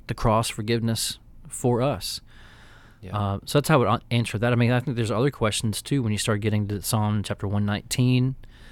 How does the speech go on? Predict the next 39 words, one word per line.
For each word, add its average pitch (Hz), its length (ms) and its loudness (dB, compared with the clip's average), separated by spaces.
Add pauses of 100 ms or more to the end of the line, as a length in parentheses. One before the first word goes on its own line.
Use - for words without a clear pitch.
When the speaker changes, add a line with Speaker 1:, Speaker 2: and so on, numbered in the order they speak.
(440)
Speaker 1:
and 104 240 0
you 101 80 -2
start, - 420 2
<laughs> - 40 -4
I - 360 -8
mean, 113 160 2
it's 107 100 -4
just, - 220 -2 (640)
it's 120 220 -2
not 117 160 4
even 117 200 4
about 117 340 2 (260)
king 110 320 0
stuff. 101 460 -2
It's 113 160 -6
not 107 120 2
even 110 200 0
about, 113 520 0 (540)
uh, 104 440 2 (100)
it's - 100 -6
not 123 60 6
always, 110 200 4
always 113 320 0
about 110 340 2 (300)
justification 110 720 -2
for 104 160 -4
sin 101 480 0
and 104 120 -6
forgiveness 107 440 -4
of 98 100 -6
sin. 98 540 -4
What 110 220 0
is 107 400 -4
the 113 80 0
word? 107 400 0
Who 107 160 -2
is 107 260 -2
the 107 180 -2
word? 101 480 0